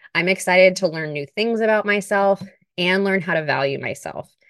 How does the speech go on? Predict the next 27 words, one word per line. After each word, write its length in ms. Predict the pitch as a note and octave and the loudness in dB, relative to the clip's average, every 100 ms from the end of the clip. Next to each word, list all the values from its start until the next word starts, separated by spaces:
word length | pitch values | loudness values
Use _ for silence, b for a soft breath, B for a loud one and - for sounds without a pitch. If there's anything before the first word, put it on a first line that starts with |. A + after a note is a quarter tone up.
| b b | b b
I 80 | D#3+ | -2
trust 260 | E3+ A3 G#3+ | 0 -2 0
that 160 | A#3 | 2
learning 280 | F#3 F#3+ G3 | 4 4 2
how 120 | F#3+ | 2
to 80 | F#3+ | 0
be 120 | F3 | 0
single 520 | D#3+ - D3+ E3+ G3+ G#3+ | -4 -6 -2 2 2 2
will 80 | F3+ | 0
make 220 | D#3 - | -2 -2
my 140 | D#3 | -8
future 360 | - D3+ - F3 | -6 -12 -6 -4
relationship 640 | F3 F3 F3 F#3+ F#3+ F#3 - | -2 -2 -4 -4 -2 -4 -6
that 360 | E3 D3 C#3 - | -8 -2 0 -2
much 240 | C#3+ - | -8 -8
more 160 | C3+ C3+ | -8 -8
fulfilling. 580 | - - - - F2 - _ _ _ _ _ | -10 -14 -14 -14 -16 -18 _ _ _ _ _
My 140 | F3+ | -2
ex 300 | - E3+ - | 0 0 -4
told 180 | - A3 | -4 -2
me 140 | G#3 G3+ | 0 2
they 180 | F3+ | 4
are 100 | E3 | 2
going 380 | D#3+ D#3+ D3 C#3+ | 0 2 2 0
on 100 | C3+ | -2
a 80 | C3 | -6
date. 500 | - D2 - - - | -6 -8 -8 -14 -14